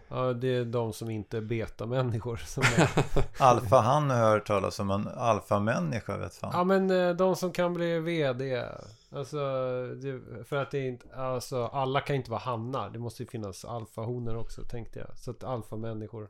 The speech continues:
Speaker 3: Okej, ja, det var ju sympatiskt av dig.
Speaker 1: <laughs> Eller hur? Jag tänker på kvinnorna också.
Speaker 2: Nej, men hon, hon hade nog en bred... Det var, generellt sett går det ju alltid mest kvinnor på, på den här typen av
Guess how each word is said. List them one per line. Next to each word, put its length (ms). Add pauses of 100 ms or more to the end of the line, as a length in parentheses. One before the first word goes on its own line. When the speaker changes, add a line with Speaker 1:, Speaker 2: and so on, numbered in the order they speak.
(160)
Speaker 3:
Okej, 340
ja, 60
det 80
var 100
ju 60
sympatiskt 580
av 120
dig. 100 (680)
Speaker 1:
<laughs> 80
Eller 220
hur? 260 (280)
Jag 160
tänker 380
på 160
kvinnorna 600
också. 400 (640)
Speaker 2:
Nej, 340
men 180
hon, 340
hon 160
hade 260
nog 140
en 100
bred... 260
Det 60
var, 380 (1600)
generellt 400
sett 180
går 120
det 60
ju 60
alltid 260
mest 320
kvinnor 360
på, 220
på 120
den 120
här 80
typen 340
av 120